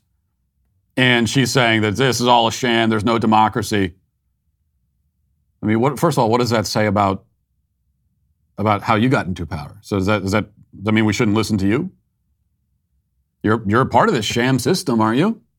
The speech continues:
In fact, you've managed to rise to the top of this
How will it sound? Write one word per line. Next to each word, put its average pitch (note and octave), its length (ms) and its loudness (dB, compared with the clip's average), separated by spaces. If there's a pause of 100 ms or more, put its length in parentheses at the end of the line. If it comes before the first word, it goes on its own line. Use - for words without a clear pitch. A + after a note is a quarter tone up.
(1500)
In C3+ 80 4
fact, D3+ 220 0
you've F#3 240 0
managed F3 480 0
to D#3 60 2
rise D3 460 4
to E3+ 100 -4
the C#3+ 100 -2
top F3+ 400 2
of A#2 160 0
this A#2+ 300 -2